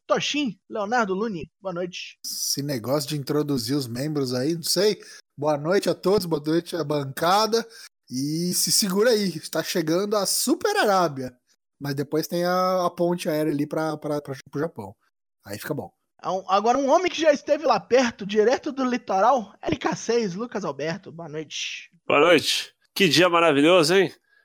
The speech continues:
Speaker 3: Final de Best of Super Juniors vinte e seis. Discutir a Super Arábia com meus amigos. Todo mundo sabe o quanto eu gosto desse evento. E comi batata recheada. Então, estamos aí.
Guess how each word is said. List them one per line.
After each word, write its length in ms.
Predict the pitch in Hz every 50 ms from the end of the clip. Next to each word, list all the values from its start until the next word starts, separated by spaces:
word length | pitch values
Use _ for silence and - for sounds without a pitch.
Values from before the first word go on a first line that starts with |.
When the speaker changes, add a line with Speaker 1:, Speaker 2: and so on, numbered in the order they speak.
| _ _ _
Speaker 3:
Final 480 | - - - 147 143 165 190 240 247 220
de 140 | 175 165
Best 420 | 139 123 151 180 208 233 220 - -
of 140 | 180 156 -
Super 360 | - 196 196 - 175 147 139
Juniors 400 | 127 156 185 196 185 165 147 131
vinte 180 | 147 165 165
e 40 | 160
seis. 640 | - - 160 170 202 220 262 - - - - - - _ _ _ _
Discutir 560 | - 165 196 196 - - 170 - - 220 233 233
a 60 | 196
Super 340 | - - 208 - 226 202 185
Arábia 420 | 170 156 156 165 196 202 190 165
com 100 | - 160
meus 220 | 151 156 156 147
amigos. 460 | 143 131 127 131 147 175 180 175 170 -
Todo 220 | - 156 147 147
mundo 180 | 143 147 139 -
sabe 200 | - 147 143 139
o 40 |
quanto 240 | - - 147 143 -
eu 100 | 143 120
gosto 380 | 107 127 135 147 147 - - 135
desse 260 | 123 127 - - 127
evento. 540 | 117 104 110 123 143 175 185 185 - - - _ _ -
E 920 | - 127 131 135 131 131 127 127 123 120 117 117 113 107 104 87 - - - - _ _ _ _
comi 240 | - 127 123 156 180
batata 500 | 185 180 143 - - - 185 190 185 180
recheada. 600 | 160 165 156 - - 123 104 104 104 - - - - _ _ _ _ _ _
Então, 240 | - - 127 131 131
estamos 300 | - - 139 143 135 143
aí. 260 | 135 107 95 92